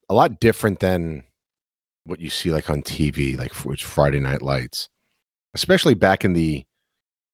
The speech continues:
in the eighties. So I'm dating myself. I've already dated myself on this show, so you guys know. So, high school football in New York City in the eighties is,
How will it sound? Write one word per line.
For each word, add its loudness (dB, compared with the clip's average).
in -6
the -2
eighties. 2
So -8
I'm 2
dating 6
myself. -2
I've -4
already 4
dated 0
myself 0
on 0
this -2
show, 0
so -2
you 2
guys 2
know. -6
So, 4
high 2
school 4
football 2
in 0
New 2
York 0
City -2
in 2
the -2
eighties -2
is, 0